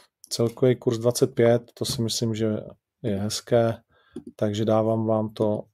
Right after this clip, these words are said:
do, do arény, pod kudy běží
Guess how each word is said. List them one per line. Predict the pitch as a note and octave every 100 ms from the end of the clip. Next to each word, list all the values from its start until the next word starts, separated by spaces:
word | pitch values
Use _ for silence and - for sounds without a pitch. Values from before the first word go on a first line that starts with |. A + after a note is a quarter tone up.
| _ B2
do, | A2 G2+ G2+ G2+ G2+ G2+ G2+ G2+ - - - _ _ - _ _
do | A2+ G#2 G2+ G2+ G#3 -
arény, | A2+ A#2 A#2 A#2+ A#2+ A#2 A#2+ - _ -
pod | G#2
kudy | - G#2+ A2
běží | A2+ G#2 G2 F#2+